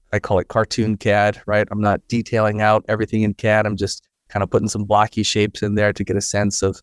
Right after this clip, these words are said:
where things fit in three D. And after that, start building some prototypes, doing some testing. Prototypes can be three D printed parts. They could be machine parts. Oftentimes, they could just be cardboard and duct tape,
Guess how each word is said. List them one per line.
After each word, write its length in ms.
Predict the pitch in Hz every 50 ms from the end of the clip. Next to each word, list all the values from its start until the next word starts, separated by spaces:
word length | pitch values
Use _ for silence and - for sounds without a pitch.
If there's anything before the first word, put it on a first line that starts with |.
| _ _ _ _ _ _ _
where 180 | - 120 123
things 320 | 117 - 131 123 123 117 -
fit 440 | - _ - 113 110 - - - - _
in 160 | - 107 107
three 240 | 95 - - 110 107
D. 340 | 101 104 101 98 101 101 98 _ _ _ _ _ _ _ _ _ _ _
And 640 | - 110 110 110 107 107 107 107 104 107 104 104 - _ _ _ _
after 280 | - 101 110 - - 101
that, 180 | 104 107 101 -
start 240 | - - 101 101
building 260 | _ 113 107 107 104 101
some 140 | - 98 92
prototypes, 920 | _ - 180 185 175 165 - - 156 151 156 160 - - - - - -
doing 240 | - 110 104 92 -
some 140 | - 87
testing. 640 | - - - 147 147 143 - - 156 156 151 151 147 _ _ _ _ _ _ _ _ _
Prototypes 640 | _ - 139 139 135 - - 127 127 127 - - - _ _
can 320 | - - 117 117 123 123
be 320 | 120 120 123 120 117 117 113
three 300 | _ _ _ - 101 98
D 100 | 98 92
printed 400 | _ - 185 190 175 165 151 _
parts. 340 | 165 160 156 160 151 -
They 100 | - 160
could 340 | _ _ - 175 196 185 -
be 300 | - 143 147 156 160 156 _
machine 460 | - - - - - 147 151 160 160
parts. 340 | _ _ 147 143 143 131 -
Oftentimes, 800 | 113 107 113 - - 110 101 - - 107 104 104 101 - - _ _ _ _ _ _ _
they 120 | _ - 110
could 140 | - 113 107
just 180 | 101 98 -
be 240 | - 98 98 98 95 _ _ _ _ _ _ _
cardboard 640 | - - - 113 117 113 104 98 95 85 90 - - - _ _
and 160 | - 107 101
duct 220 | 98 110 104 101 _
tape, 260 | - 98 80 - -